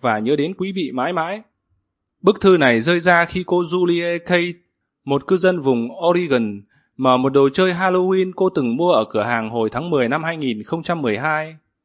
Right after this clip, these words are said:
Sau khi cô đăng nó trên các phương tiện truyền thông xã hội, các tờ báo địa phương, C N N, Thời báo New York và các kênh đưa tin khác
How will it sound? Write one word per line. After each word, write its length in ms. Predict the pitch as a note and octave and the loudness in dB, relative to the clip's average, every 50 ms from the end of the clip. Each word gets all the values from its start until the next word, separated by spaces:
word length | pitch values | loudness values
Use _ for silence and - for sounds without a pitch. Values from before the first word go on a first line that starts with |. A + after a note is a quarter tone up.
| _ _ _ _ _ _ _ _ | _ _ _ _ _ _ _ _
Sau 240 | - - - F#3+ F#3 | -12 -2 -2 -2 0
khi 140 | F#3+ F#3 F3+ | 0 -4 0
cô 160 | - F3 F3 | 2 2 4
đăng 200 | F3+ F3+ F3 E3+ | 4 2 2 2
nó 160 | D#3+ D3+ D#3+ F3+ | 0 0 0 0
trên 220 | F3 - F3 E3 | 0 -2 -2 -2
các 140 | - G#3+ - | -2 -6 -2
phương 160 | - G3 F#3 | -2 -2 -2
tiện 260 | F#3 D#3 C3+ A2 A#2 A#2 | 0 0 -2 -2 -2 -2
truyền 260 | - B2+ A2+ G#2 G2 | -2 0 0 0 -2
thông 200 | - E3+ E3+ D#3 | -2 -4 -4 -2
xã 140 | - E3+ F3 | -4 -2 0
hội, 280 | F3+ D#3+ C3+ A2+ A2+ - _ _ _ _ _ _ - | 2 2 2 2 0 -4 _ _ _ _ _ _ -2
các 180 | G#3+ G#3+ - | -2 0 2
tờ 120 | - C3+ A#2+ | 2 2 4
báo 220 | A#2 A#2 A#2+ E3+ | 4 4 2 2
địa 160 | E3+ D3+ A#2+ | 2 0 -2
phương, 400 | A2 - E3+ E3 E3 D#3+ E3 E3 D#3+ _ _ _ _ | 0 0 0 0 0 0 -4 -12 -20 _ _ _ _
C 160 | - - - F3 E3+ E3 E3 | -10 -6 -2 -2 0 0 0
N 40 | |
N, 360 | E3 E3 E3 E3 E3 E3 E3 D#3+ _ _ _ _ _ | -2 -2 -4 -4 -4 -8 -12 -16 _ _ _ _ _
Thời 160 | - C#3 B2+ | 0 0 2
báo 220 | A#2+ B2 A#2+ C#3 E3 | 4 4 4 4 4
New 180 | F3+ - E3+ | 0 0 4
York 180 | F3 G3 A3 A3+ - - | 4 4 4 2 -2 -2
và 200 | - A#2+ A2 G#2+ | 2 2 2 2
các 180 | G#2+ - F#3+ F#3+ | 2 -2 -4 -2
kênh 220 | - F3+ F3 F3 | -2 -2 -2 -2
đưa 120 | E3+ F3 E3+ | -2 -4 -2
tin 240 | F3 F3 E3+ E3+ D#3 | -2 -2 -4 -4 0
khác 240 | - G3+ G#3+ A3 | 0 0 0 0